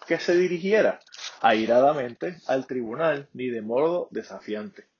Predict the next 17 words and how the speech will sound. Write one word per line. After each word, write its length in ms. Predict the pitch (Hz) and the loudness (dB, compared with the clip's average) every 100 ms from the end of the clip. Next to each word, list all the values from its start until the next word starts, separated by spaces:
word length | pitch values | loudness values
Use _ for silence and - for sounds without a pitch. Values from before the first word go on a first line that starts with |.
| _ _ _ - - - - | _ _ _ -20 -20 -18 -8
La 140 | 87 | -8
conducta 460 | 87 87 95 127 127 | -8 -12 -2 4 4
defen-, 340 | 139 151 135 | 4 -2 0
de 120 | 143 | 2
defensor 440 | 147 151 147 156 156 | 4 2 0 2 4
en 100 | 160 | 4
la 100 | 160 | 4
vista 280 | 165 165 | 4 0
preliminar 540 | 160 165 170 156 135 - | 0 -2 0 -2 -2 -2
atentó 760 | 110 110 104 98 - 156 185 _ | -4 -2 -6 -10 -2 0 0 _
contra 320 | - 120 104 | -6 -6 -6
el 80 | 98 | -6
buen 200 | 104 113 | -6 -4
orden 360 | 139 151 160 143 | -2 -2 -4 -4
de 100 | 139 | -4
los 120 | 139 | -4
tribunales 680 | 151 139 117 110 104 90 | -4 -4 -4 -4 -4 -4